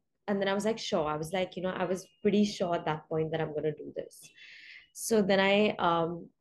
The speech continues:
left my job early. I, I made up some excuse like, uh, you know, uh, it's covid and I need to spend time with my parents or something. And I, and I just sent them an email. I was like,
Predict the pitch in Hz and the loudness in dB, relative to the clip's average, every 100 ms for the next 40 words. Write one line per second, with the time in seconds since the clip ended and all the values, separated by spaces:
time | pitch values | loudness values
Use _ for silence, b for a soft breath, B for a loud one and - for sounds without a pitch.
0 | - 196 190 190 226 247 208 190 185 185 | -8 0 0 0 0 2 4 2 2 -2
1 | - 160 151 156 - 175 170 170 180 170 | 0 0 0 -2 -2 -4 -2 -2 -2 -2
2 | 170 180 - 196 196 - - 170 160 170 | -2 -4 -6 -8 -8 -12 -8 -6 -4 -4
3 | 160 156 - - 160 151 147 - - 170 | -4 -4 -6 -12 -6 -4 -4 -6 -4 -2
4 | 160 151 147 - _ _ _ 170 151 - | 0 0 -4 -12 _ _ _ -6 -4 -4
5 | - - 190 190 - 208 170 156 170 160 | -8 -6 -6 -6 -2 2 4 4 4 4
6 | 160 156 160 147 - - 160 156 147 151 | 2 0 -2 -4 -8 -8 -6 -6 -6 -8
7 | 160 160 156 143 143 147 151 - 151 - | -8 -6 -4 -4 -6 -8 -12 -12 -14 -8
8 | 151 147 147 147 - B B B - 180 | -8 -6 -8 -10 -14 B B B -4 0
9 | 170 175 196 - - 214 165 170 190 180 | 2 2 -2 -4 0 2 2 0 0 -2
10 | 165 170 165 165 165 175 | -2 0 0 -2 -2 -4